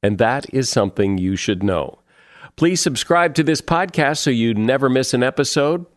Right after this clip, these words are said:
Subscribing is free, and the episodes are delivered right to your phone or other device,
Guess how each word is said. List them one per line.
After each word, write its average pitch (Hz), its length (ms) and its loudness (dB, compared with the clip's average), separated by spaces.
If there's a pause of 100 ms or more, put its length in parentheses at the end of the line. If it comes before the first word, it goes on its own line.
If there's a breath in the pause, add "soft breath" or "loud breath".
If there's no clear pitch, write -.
Subscribing 117 760 0
is 110 240 -2
free, 160 480 0
and 117 240 2
the - 180 0
episodes 113 520 0
are 104 80 0
delivered 104 580 -2
right 107 280 0
to 117 100 -2
your 104 160 2
phone 120 480 -2
or 101 280 0
other 104 240 2
device, 117 580 -2